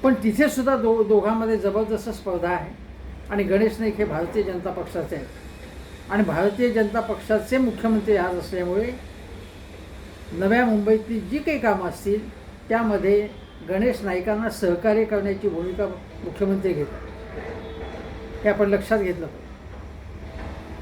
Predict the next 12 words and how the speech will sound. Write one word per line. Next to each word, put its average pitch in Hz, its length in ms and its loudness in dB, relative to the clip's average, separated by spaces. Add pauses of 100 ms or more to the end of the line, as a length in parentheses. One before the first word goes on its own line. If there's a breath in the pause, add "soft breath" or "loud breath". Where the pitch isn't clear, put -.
(340)
आता 247 220 6
ठाण्यामध्ये 269 540 4
दुस-, 226 480 -6
स-, 214 320 2 (220)
एकनाथ 226 380 2
शिंदेचं 220 420 4
संपूर्ण 214 440 2
प्राबल्य 202 500 4
आहे, 156 140 0 (1000)
पण 254 100 6
महानगरपालिकांच्या 240 1040 4
निवडणुका 220 680 2